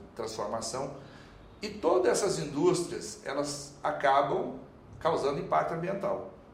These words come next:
Então, não é só com produtores. Os produtores têm tido uma tratativa diferente, né? Há uma, há uma, um pensamento nosso de que se não deve engessar o desenvolvimento.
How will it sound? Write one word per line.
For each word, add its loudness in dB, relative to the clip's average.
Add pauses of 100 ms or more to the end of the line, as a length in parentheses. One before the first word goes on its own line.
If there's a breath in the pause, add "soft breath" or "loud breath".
Então, 2
não 4
é 4
só 0
com -8
produtores. -4 (840 loud breath)
Os -2
produtores 2
têm -2
tido -6
uma -2
tratativa -2
diferente, 0 (180)
né? -6 (600 loud breath)
Há 6
uma, 2 (400 loud breath)
há 2
uma, 2
um -6
pensamento -2
nosso 2 (500 loud breath)
de -12
que -6
se -4
não 0
deve 6
engessar 4
o 2
desenvolvimento. -4